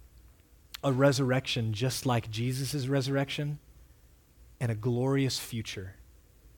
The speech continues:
with God himself in the new heavens and the new earth.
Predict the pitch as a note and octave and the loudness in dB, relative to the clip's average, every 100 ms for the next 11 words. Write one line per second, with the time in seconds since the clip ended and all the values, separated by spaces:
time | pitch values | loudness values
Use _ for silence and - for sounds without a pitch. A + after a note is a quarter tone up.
0 | - B2+ A2+ A2 A2+ B2 B2 A#2 - F#2 | -4 -2 0 0 0 0 -2 -4 -4 -8
1 | - - - - - - C3 A#2 G#2+ A#2+ | -14 -20 -20 -20 -20 -12 -4 -2 -2 -2
2 | A#2 B2 A#2+ A#2 A#2+ A#2 - - B2 A2 | -2 -2 -2 -2 -4 -6 -10 -8 -4 -2
3 | G#2+ G#2 F#2+ F#2 - - | -2 -4 -6 -10 -16 -20